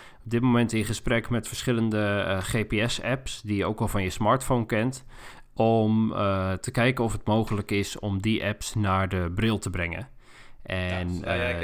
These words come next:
Speaker 1: eh,
Speaker 2: een integratie krijgt van, van verschillende platforms of verschillende applicaties op één toestel.
Speaker 1: Ja, precies, ja.
Speaker 2: Eh, een, een, een zeer praktische, om, om als voorbeeld te noemen, rond die navigatie buiten.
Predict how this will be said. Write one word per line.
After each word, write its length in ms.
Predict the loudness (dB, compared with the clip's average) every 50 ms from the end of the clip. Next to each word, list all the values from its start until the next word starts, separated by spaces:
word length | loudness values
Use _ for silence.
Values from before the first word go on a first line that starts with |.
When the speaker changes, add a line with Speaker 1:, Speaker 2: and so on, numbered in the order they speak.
| -6 -8
Speaker 1:
eh, 60 | -10
Speaker 2:
een 40 | -12
integratie 680 | -12 -12 -12 -12 -10 -8 -8 -8 -8 -8 -10 -12 -14
krijgt 360 | -12 -10 -10 -10 -10 -12 -16
van, 400 | -16 -14 -12 -12 -10 -10 -12 -12 -12
van 180 | -12 -12 -12 -12
verschillende 400 | -14 -14 -14 -12 -12 -10 -10 -12
platforms 840 | -12 -10 -10 -12 -12 -14 -16 -14 -12 -12 -12 -12 -12 -14 -16 -18 -18
of 140 | -18 -20
verschillende 460 | -14 -12 -10 -10 -8 -8 -8 -8 -8 -10
applicaties 760 | -12 -14 -14 -14 -8 -6 -4 -4 -4 -6 -10 -14 -16 -16 -18
op 160 | -18 -18 -18
één 280 | -16 -14 -14 -14 -14 -16
toestel. 640 | -16 -16 -16 -16 -18 -18 -18 -16 -16 -16 -16 -18 -20 -20 -10
Speaker 1:
Ja, 380 | -2 2 4 6 6 4 4 2 0
precies, 460 | 2 2 2 2 0 -2 -2 -4 -4
ja. 220 | -2 0 0 2 2 0 0 -2 -6 -8
Speaker 2:
Eh, 80 | -8
een, 160 | -8 -8 -8 -10
een, 120 | -10 -10
een 140 | -10 -10 -10
zeer 260 | -10 -6 -6 -6 -6
praktische, 760 | -6 -6 -6 -6 -6 -6 -8 -12 -14 -14 -14 -14 -14 -14 -12
om, 200 | -10 -10 -10 -10 -10
om 340 | -10 -10 -10 -10 -12 -14 -16 -20 -20 -20 -20 -20 -18 -18 -18
als 240 | -16 -16 -14 -14 -14
voorbeeld 500 | -12 -10 -10 -8 -8 -8 -8 -8 -8 -10
te 120 | -12 -12
noemen, 380 | -10 -10 -10 -10 -10 -12 -12 -10
rond 200 | -10 -12 -12 -12
die 100 | -12 -12
navigatie 680 | -10 -10 -10 -10 -12 -12 -10 -10 -10 -10 -10 -12 -14 -14
buiten. 500 | -12 -10 -8 -8 -8 -10 -12 -14 -14 -16